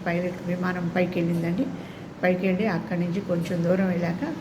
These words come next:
ఆ విమానం అక్కడి నుంచి, అతనికి స్కిల్స్ ఏం లేవు కదండి, అందుకని ఆ విమానం కింద పడి కూలిపోయిందండి,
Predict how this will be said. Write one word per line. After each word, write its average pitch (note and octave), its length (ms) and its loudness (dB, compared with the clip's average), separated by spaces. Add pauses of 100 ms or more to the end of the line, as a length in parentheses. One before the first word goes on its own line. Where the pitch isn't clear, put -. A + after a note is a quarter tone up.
(380)
ఆ - 20 2
విమానం F3+ 420 2
అక్కడి F3 260 -2
నుంచి, F3 200 0
అతనికి G3 340 4
స్కిల్స్ C#4+ 400 4
ఏం C4+ 200 8
లేవు B3 180 8
కదండి, B3+ 380 4
అందుకని A3 420 -2 (440)
ఆ G3 40 -4
విమానం F#3+ 500 0
కింద F#3 180 2
పడి F#3 200 0
కూలిపోయిందండి, - 840 0